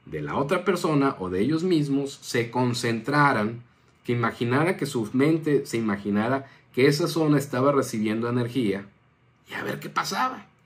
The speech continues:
Estamos hablando de energía, y energía que viaja a la velocidad de la luz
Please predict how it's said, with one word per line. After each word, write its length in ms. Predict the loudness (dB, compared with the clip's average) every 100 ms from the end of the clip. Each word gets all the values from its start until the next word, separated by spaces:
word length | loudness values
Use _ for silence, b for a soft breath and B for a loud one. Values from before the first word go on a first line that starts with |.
| _ _ _
Estamos 400 | 2 4 4 4
hablando 380 | 4 4 4 4
de 100 | 4
energía, 420 | 2 0 -4 -6 -14 _ _ _ _
y 80 | 0
energía 480 | 0 2 2 2 2
que 100 | 2
viaja 320 | 4 2 0
a 40 |
la 120 | 0
velocidad 440 | 0 0 -2 -4 -4 -6
de 140 | -4 -2
la 100 | 0
luz 400 | -2 -2 -8